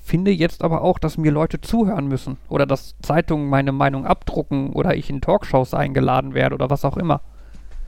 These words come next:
Ne, dass Facebook verpflichtet ist, meine Meinung, äh, groß bei allen im Newsfeed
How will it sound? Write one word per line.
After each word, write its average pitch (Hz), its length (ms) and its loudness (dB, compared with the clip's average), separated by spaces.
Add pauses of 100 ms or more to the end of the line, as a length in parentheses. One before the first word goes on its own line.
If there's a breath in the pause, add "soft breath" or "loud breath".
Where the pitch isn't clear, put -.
(360 soft breath)
Ne, 147 120 2
dass - 200 0
Facebook - 600 0
verpflichtet - 640 0
ist, - 240 0
meine 143 240 2
Meinung, 143 640 0 (1400 soft breath)
äh, 151 180 0
groß 147 640 -2
bei 156 180 2
allen 139 720 -2
im 135 340 -2
Newsfeed 143 640 -2